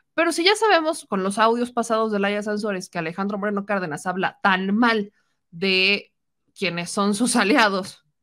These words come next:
y de quienes están en su partido, honestamente no me espera nada mejor de él.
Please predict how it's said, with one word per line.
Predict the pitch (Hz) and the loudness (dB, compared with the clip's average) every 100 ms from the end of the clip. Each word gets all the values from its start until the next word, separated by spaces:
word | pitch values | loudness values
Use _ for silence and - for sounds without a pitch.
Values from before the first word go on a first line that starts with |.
| - | -8
y | 233 | -4
de | 254 | -4
quienes | 202 214 180 170 | -4 -6 -6 -6
están | 170 185 | -4 -4
en | 214 | -4
su | 214 | -6
partido, | 220 240 269 214 226 _ _ _ _ _ - | -6 -6 -6 -8 -10 _ _ _ _ _ -8
honestamente | 190 196 233 233 269 | -6 -4 -4 -4 -4
no | |
me | 302 | -6
espera | 240 214 170 | -6 -8 -8
nada | 165 135 | -8 -10
mejor | 165 - - | -12 -18 -18
de | |
él. | - | -18